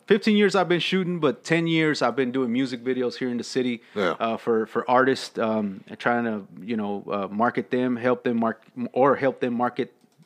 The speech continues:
Speaker 1: uh, themselves to either labels or, you know, a lot of them just love the art, you know, so they allow me to, you know, do their visuals.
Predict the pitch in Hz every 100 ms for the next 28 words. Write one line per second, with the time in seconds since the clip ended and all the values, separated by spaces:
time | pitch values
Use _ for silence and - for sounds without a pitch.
0 | - 113 104 113 104 - 143 139 117 -
1 | - 117 107 - - - - - 123 107
2 | 104 143 139 143 131 127 123 147 196 117
3 | 117 - 107 110 160 117 104 104 - 110
4 | 104 - 113 95 107 98 98 98 101 98
5 | 104 104 104 104 101 95 92 104 98 95
6 | 90 90 113 98 101 143 120 117